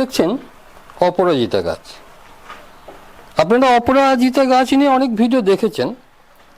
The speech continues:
আমার কাছেও দেখেছেন বহু ভিডিও। বড় বড় গাছ, বড় টবে আছে। অপরাজিতা গাছকে আমরা সাধারণত বর্ষজীবী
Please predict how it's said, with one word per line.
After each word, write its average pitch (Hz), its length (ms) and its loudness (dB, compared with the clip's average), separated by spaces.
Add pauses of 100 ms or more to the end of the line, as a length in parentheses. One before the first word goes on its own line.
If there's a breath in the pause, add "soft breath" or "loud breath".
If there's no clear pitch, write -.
(180)
আমার 156 220 -2
কাছেও 190 300 -2
দেখেছেন 143 280 -2 (100)
বহু 123 140 0 (100)
ভিডিও। 101 220 -10 (460)
বড় 156 200 2
বড় 143 100 0 (140)
গাছ, 95 180 -4 (300)
বড় 117 140 0 (100)
টবে 101 280 -4
আছে। - 140 -18 (2500)
অপরাজিতা 269 500 0
গাছকে - 800 -6 (120)
আমরা 202 160 0 (260)
সাধারণত 208 320 -2 (160)
বর্ষজীবী 185 560 -2